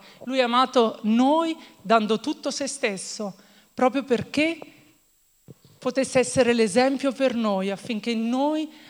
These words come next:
andassimo nel suo nome, nella sua autorità, come dicevamo domenica scorsa, il pastore diceva,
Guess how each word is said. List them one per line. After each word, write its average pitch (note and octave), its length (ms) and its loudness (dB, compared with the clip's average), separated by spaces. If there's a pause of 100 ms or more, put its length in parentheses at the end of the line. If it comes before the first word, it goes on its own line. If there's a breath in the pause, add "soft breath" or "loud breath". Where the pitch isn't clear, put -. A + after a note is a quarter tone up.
andassimo B3 840 -2
nel B3+ 300 2
suo D4+ 360 -2
nome, F#3+ 460 -6
nella A#3 380 2
sua E4+ 380 4
autorità, C#4+ 580 6
come G#3 240 -6
dicevamo G#3 480 -4
domenica G3+ 400 -6
scorsa, - 340 -14
il F#3+ 60 -10
pastore A3 400 -4
diceva, F#3+ 420 -8